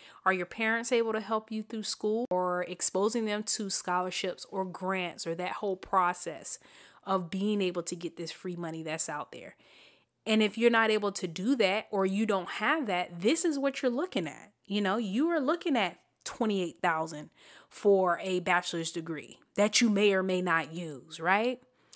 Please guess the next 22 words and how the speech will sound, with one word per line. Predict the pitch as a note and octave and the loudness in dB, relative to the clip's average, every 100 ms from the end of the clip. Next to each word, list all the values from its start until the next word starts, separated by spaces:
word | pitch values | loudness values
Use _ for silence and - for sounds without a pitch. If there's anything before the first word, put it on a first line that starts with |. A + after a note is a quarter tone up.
| - | 0
Because | A3 A3 A3+ | 2 4 4
I | A3 | 4
think | A3+ B3+ B3 | 4 0 0
we | A#3 | -4
all | G#3 A3 D#4+ | 2 4 6
know | C#4+ G3 | 4 2
people | - F#3 - F3 G3+ - | 0 -6 -4 -4 -4 -10
who | - C4 | 2 6
went | A#3+ A3 | 6 4
to | - | 2
school | - - G3+ F#3 | -2 0 0 0
and | |
got | F3 E3+ | 0 0
a | E3 | -2
degree | E3 E3 D#3+ D#3+ G#3 - | -4 -4 -4 -4 -6 -4
and | G#3 F#3+ | -2 4
don't | G#3 A#3+ | 4 4
even | B3 B3 | 2 2
work | A#3 B3+ C#4 | 6 6 6
in | C#4+ | 2
that | C#4 C#4+ | 2 0
field. | - E4+ F4 C#3+ | 0 0 0 -2